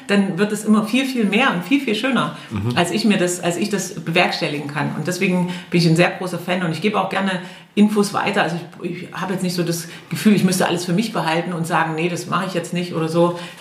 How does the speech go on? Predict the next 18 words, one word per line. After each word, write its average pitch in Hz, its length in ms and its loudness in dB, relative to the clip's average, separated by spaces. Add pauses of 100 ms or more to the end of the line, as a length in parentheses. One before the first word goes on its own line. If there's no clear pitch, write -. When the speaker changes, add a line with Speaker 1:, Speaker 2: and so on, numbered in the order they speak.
(160)
Speaker 1:
Ich, - 80 -4
ich - 80 -8
gebe 165 160 4
jetzt - 300 -6 (240)
das 165 160 0
nicht 180 180 4
weiter, 170 260 0
sondern 170 360 -2
ich - 120 -10
bin 196 220 -2
da 175 180 0
sehr 170 220 -2
offen 277 360 0 (440)
und 175 160 4
ich 165 160 2
mag 185 220 4
das, - 240 -2
wenn, 175 280 0